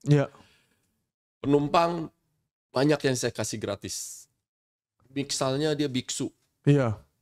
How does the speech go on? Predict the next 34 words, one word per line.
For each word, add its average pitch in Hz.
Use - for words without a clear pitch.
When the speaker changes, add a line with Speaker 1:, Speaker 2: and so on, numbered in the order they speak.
Speaker 2:
Biksu -
kan 190
ada 147
yang 120
kuliah 127
di 101
Trisakti. 101
Saya -
jemputnya 113
dari 104
Green, 104
Greenfield 107
lah. 110
Saya 98
nggak 92
tahu 98
tuh 104
ada 101
wihara 98
besar. 95
Speaker 1:
Oke. 120
Speaker 2:
Dia 110
disekolahin, 101
dikuliahin. 92
Begitu 98
mau 101
bayar, 113
saya 107
kasih, 101
nggak 101
kasih 92
gratis. 95
Saya 107
bilang, 107